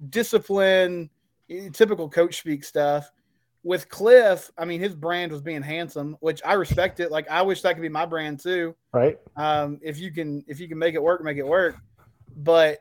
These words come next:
Speaker 1: uh, it's been, like, Mike, w-, when they had Mike Leach there, it was clear what they were trying to do. They were gonna spread you out, play offense. You know, it, it was an offense that was geared towards making just about anybody succeed. And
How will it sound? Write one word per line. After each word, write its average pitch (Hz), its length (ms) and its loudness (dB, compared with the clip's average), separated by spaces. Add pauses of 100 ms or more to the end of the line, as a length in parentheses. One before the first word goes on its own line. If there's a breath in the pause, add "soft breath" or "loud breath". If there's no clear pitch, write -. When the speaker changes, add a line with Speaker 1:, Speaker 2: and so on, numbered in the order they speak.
(160)
Speaker 1:
uh, 156 260 0
it's 196 180 -4
been, 208 300 -2
like, 175 380 2
Mike, 214 460 -2
w-, 185 280 -8
when 180 180 -6
they 262 140 6
had 262 200 2
Mike 220 200 -2
Leach 190 280 -8
there, 135 360 -4 (400)
it 165 80 -4
was 160 160 -10
clear 214 320 -2
what 208 140 0
they 180 100 -2
were 170 80 -4
trying 160 280 -4
to 147 40 -14
do. 143 260 -12 (400)
They 156 100 -4
were 151 60 -6
gonna 151 260 -8 (180)
spread 208 400 -2
you 226 120 0
out, 165 320 0
play 196 220 0
offense. 165 800 -2 (360)
You 147 120 -8
know, 147 340 -2
it, 156 180 -8
it 160 140 -8
was 156 140 -6
an 160 80 -8
offense 170 480 -6
that 151 180 -2
was 143 480 -6 (480)
geared 180 340 -4
towards 160 400 -4
making 147 800 -4 (400)
just 151 220 -12
about 156 200 2
anybody 151 340 -2
succeed. 131 600 -10
And 135 440 -6